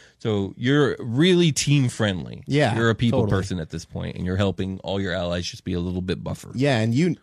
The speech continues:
Speaker 2: as a warlock, probably need, like, all the little bit you can get. Like,
Speaker 1: True.
Speaker 2: yeah.
Speaker 1: Yeah. 'Cause, you know, you're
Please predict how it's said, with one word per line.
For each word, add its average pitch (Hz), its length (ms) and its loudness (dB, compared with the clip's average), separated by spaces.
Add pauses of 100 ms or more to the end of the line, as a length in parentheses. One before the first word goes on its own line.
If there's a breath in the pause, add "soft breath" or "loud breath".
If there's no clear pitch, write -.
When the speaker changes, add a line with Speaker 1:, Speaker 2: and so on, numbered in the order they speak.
(240)
Speaker 2:
as 120 140 0
a 117 60 0
warlock, 113 420 2
probably 107 240 0
need, 104 380 -2 (260)
like, 117 240 -2
all 139 160 4
the 127 100 2
little 123 280 2
bit 120 240 0 (120)
you 117 160 -2
can 110 160 -2
get. 110 360 0 (260)
Like, 107 140 -2
Speaker 1:
True. 113 240 4
Speaker 2:
yeah. 104 160 0
Speaker 1:
Yeah. 101 180 2 (160)
'Cause, 110 180 2
you 113 280 2
know, 101 140 4
you're 98 280 2